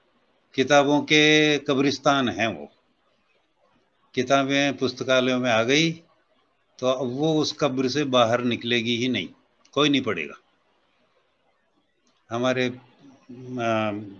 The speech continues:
प्रोफेसर भी शेयर मार्केट की बातें करते हैं स्टाफ रूम में, ज्ञान विज्ञान का डिस्कशन कभी नहीं करते।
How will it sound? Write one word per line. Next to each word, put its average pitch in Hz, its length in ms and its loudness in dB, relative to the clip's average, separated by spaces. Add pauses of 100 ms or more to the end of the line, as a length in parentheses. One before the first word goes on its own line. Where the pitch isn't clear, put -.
(220)
प्रोफेसर 127 520 0
भी 123 320 0
शेयर 123 260 2
मार्केट 113 440 0
की 127 220 -2
बातें 113 360 -2
करते 104 300 -6
हैं 143 160 -4
स्टाफ 113 340 -2
रूम 104 180 -6
में, 120 180 -8 (880)
ज्ञान 120 320 0
विज्ञान 123 400 -2
का 127 100 -2
डिस्कशन 131 540 -4
कभी 151 220 -2
नहीं 110 140 0
करते। - 320 -12